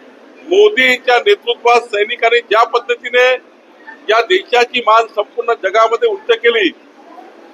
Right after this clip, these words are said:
दहशतवाद्याविरुद्धची लढाई भारताने सुरू केली आहे,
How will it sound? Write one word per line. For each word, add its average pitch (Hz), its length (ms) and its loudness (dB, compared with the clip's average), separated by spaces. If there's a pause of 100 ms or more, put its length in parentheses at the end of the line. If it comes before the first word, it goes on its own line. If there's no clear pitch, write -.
(140)
दहशतवाद्याविरुद्धची 233 1300 0
लढाई 226 320 2
भारताने 233 480 0
सुरू 226 200 -14
केली 240 320 -4
आहे, 220 160 4